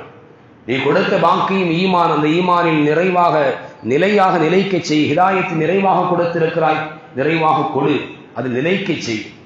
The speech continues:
நீ கொடுத்த அந்த ஈமானின் பிரகாரம் வாழ்வதற்கான வழியை விசாலமாக்கிக் கொடு. எந்த இடத்திலும் தடம் மாறிடாத, தடம் புரண்டிடாத நிலையில் எங்களை நீ பாதுகாத்து விடு. உன்னுடைய அருளின் பக்கம் சேர்க்கக்கூடிய நல்லமல்களை செய்வதற்கான வாய்ப்பை நிறையாக கொடு,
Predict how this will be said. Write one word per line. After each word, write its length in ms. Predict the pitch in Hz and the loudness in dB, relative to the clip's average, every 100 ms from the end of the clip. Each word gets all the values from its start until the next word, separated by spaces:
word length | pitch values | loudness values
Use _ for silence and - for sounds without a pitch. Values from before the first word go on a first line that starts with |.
| - - - - - - | -20 -20 -20 -20 -20 -8
நீ 100 | 127 | -6
கொடுத்த 420 | 139 160 208 202 202 | -2 2 2 2 0
அந்த 140 | 180 | 0
ஈமானின் 520 | 175 202 196 196 190 | 0 2 2 2 2
பிரகாரம் 440 | 170 180 175 196 190 | 2 2 4 2 2
வாழ்வதற்கான 720 | 165 196 196 185 180 175 175 | 2 2 0 0 0 0 2
வழியை 440 | 156 180 214 208 | 2 0 0 0
விசாலமாக்கிக் 680 | 175 190 185 175 156 160 139 | 2 2 2 2 0 -2 -4
கொடு. 300 | 147 143 - - - - - - - | -2 -2 -4 -8 -16 -20 -20 -20 -16
எந்த 300 | - 139 196 | -6 -2 0
இடத்திலும் 600 | 190 185 208 202 208 208 202 | 2 2 2 0 0 0 0
தடம் 340 | 165 190 190 | 0 0 2
மாறிடாத, 600 | 180 190 196 185 180 196 | 2 2 2 2 2 2
தடம் 280 | 160 175 190 | 0 0 0
புரண்டிடாத 640 | 165 170 196 190 180 180 | 0 0 0 2 2 2
நிலையில் 320 | 160 175 196 | 0 0 0
எங்களை 280 | 185 185 175 | 0 0 0
நீ 100 | 170 | 0
பாதுகாத்து 760 | 160 151 160 175 170 175 175 170 | -2 0 0 2 2 2 0 -2
விடு. 320 | 170 175 165 - - - - - - - | 0 -2 -2 -8 -16 -20 -20 -20 -20 -6
உன்னுடைய 440 | 135 151 151 147 | -2 0 2 2
அருளின் 440 | 135 175 214 214 | 2 2 2 2
பக்கம் 320 | 190 196 190 185 | 2 0 0 -2
சேர்க்கக்கூடிய 640 | 180 190 208 185 190 180 | 0 0 0 -2 0 0
நல்லமல்களை 680 | 165 165 202 196 196 180 180 | 2 2 2 2 2 2 0
செய்வதற்கான 760 | 170 180 180 175 170 170 170 | 0 0 0 0 0 0 2
வாய்ப்பை 640 | 160 156 202 190 185 175 156 | 2 2 2 0 0 0 2
நிறையாக 480 | 165 190 185 180 165 | 2 2 2 2 0
கொடு, 360 | 165 165 - | 0 0 -2